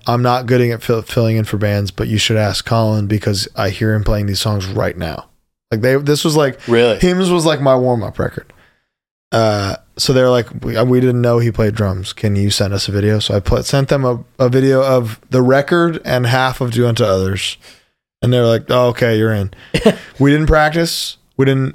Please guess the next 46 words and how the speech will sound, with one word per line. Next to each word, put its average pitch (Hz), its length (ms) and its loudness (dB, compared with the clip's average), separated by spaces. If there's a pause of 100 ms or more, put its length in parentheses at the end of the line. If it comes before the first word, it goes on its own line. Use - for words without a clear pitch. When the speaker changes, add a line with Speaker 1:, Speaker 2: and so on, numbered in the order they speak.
Speaker 1:
we, 139 180 2
we 135 200 2
t-, 120 160 -2
had 143 240 0
a, 127 160 -2 (240)
a 120 220 0 (480)
five-minute 151 720 -2
conversation 131 560 0
about 117 220 0
the - 60 -8
set, 113 420 0
Speaker 2:
Yeah. 110 140 -2
Speaker 1:
which, - 140 -2
as 127 220 0
I've 120 180 -2
discussed, 123 460 0
that's 110 240 -2
why 110 400 0 (400)
there's 117 140 0
a 120 40 0
mistake 123 400 0
in 123 100 0
there. 123 180 2
It 113 60 0
wasn't 113 220 0
my 117 140 2
fault. 107 340 -2
They 110 120 2
didn't 107 160 0
Speaker 2:
Yeah. - 80 -4
Speaker 1:
tell 110 100 0
me 107 100 0
they 110 120 2
were 110 80 2
doing 113 200 0
an 117 60 0
extra - 240 -6
thing. 127 260 -2 (120)
Speaker 2:
Right. 101 180 -4
Speaker 1:
I 98 80 2
played 131 240 2
it 139 40 -2
like 135 180 0
the 147 80 2
record. 123 360 -2
Speaker 2:
Yep. 117 180 -4